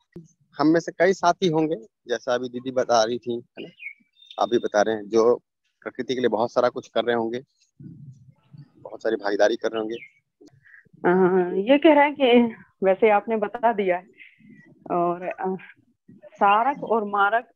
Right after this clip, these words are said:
Speaker 2: एवं अनुसंगीता में थोड़ा सा और अंतर क्या है, ये बता दो।
Speaker 1: अनुसंगीता का मतलब है कि जैसे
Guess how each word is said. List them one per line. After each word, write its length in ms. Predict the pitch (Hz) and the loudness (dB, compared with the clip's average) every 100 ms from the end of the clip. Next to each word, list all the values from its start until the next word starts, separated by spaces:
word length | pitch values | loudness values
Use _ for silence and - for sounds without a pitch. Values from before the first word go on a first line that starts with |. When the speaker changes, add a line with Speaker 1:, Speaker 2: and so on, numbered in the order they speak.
| - | -8
Speaker 2:
एवं 240 | 202 190 190 196 | -6 -6 -8 -4
अनुसंगीता 800 | 214 214 196 190 180 175 165 165 | -2 -2 -2 -2 -2 -4 -8 -8
में 120 | 165 _ - - - - 370 | -16 _ -20 -20 -20 -20 -20
थोड़ा 360 | - 214 214 | -4 0 2
सा 140 | 220 208 | 2 0
और 260 | 190 196 | 0 0
अंतर 480 | - 196 208 233 226 | -2 -4 0 0 -2
क्या 240 | 220 170 | -2 -4
है, 120 | 156 175 _ - | -6 -16 _ -20
ये 340 | - 190 196 | -8 0 0
बता 240 | 175 160 | 0 -6
दो। 100 | 156 _ _ _ _ - - - - - - | -20 _ _ _ _ -20 -20 -20 -20 -20 -2
Speaker 1:
अनुसंगीता 800 | 165 185 - 190 185 196 196 226 | 2 4 4 2 2 2 6 4
का 120 | 220 | 4
मतलब 400 | 208 196 190 180 | 2 2 2 2
है 240 | 165 156 220 | 4 2 0
कि 240 | - 180 | -4 -4
जैसे 600 | 160 160 160 196 185 190 | 0 0 0 -2 -2 -2